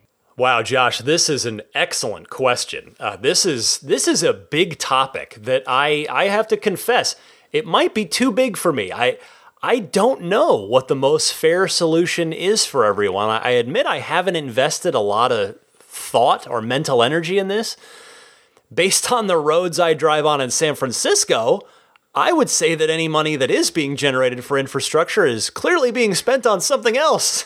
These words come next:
<laughs> But I say that half jokingly, but hey, that's a, that's a topic for a different conversation. Anyway, uh, bridge tolls here in the Bay Area already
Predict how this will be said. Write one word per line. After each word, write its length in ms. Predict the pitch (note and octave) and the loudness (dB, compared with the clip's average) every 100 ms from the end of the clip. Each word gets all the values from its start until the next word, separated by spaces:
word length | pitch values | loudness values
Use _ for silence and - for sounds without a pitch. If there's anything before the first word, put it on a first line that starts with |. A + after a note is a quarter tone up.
| - | -4
<laughs> 340 | G#3 - C3+ | -4 -4 -6
But 260 | F#3+ G#3+ - - - - | -2 -2 -4 -12 -16 -4
I 100 | C3+ | 0
say 220 | - F#3+ | 2 2
that 140 | E3+ D3+ | 2 0
half 300 | D#3+ A3 A3 | 0 0 0
jokingly, 560 | C#3+ B2 A#2 A2 A2+ | 0 0 -2 -8 -6
but 260 | A2 G#2+ - - - | -4 -6 -8 -20 -10
hey, 140 | A2 A2 | -4 -2
that's 220 | A#2 - | -2 -4
a, 40 | |
that's 320 | G2+ C3 B2 | -4 0 0
a 60 | A#2+ | 0
topic 440 | - A#2+ A2+ A2+ | -2 0 0 -2
for 160 | - G#2+ | -2 -2
a 60 | F#2+ | -2
different 380 | A2 - G2+ | -4 -4 -6
conversation. 680 | - G#2+ F#2+ F2+ A#2 A#2 - - - - - - - | -2 -2 -2 0 0 0 -4 -12 -20 -20 -20 -14 -2
Anyway, 640 | G3+ C4 E3 G#2+ G2+ G#2 - | 0 2 2 2 0 -4 -4
uh, 220 | A2+ G#2+ | -2 -2
bridge 520 | G#2+ A#2 G3+ C4 - | -4 -2 -2 -2 -6
tolls 440 | D#3 B2 A2+ C3+ | 0 2 2 0
here 160 | - B2 | -2 0
in 80 | A2+ | 0
the 80 | G#2+ | 0
Bay 220 | A2 G2+ | 0 2
Area 500 | G2+ F#2 F2+ G2+ C3+ _ _ _ _ | 0 0 -2 -4 -6 _ _ _ _
already 760 | C#3 E3 E3 D#3+ B3 C4+ A2+ | 0 2 2 2 2 0 -6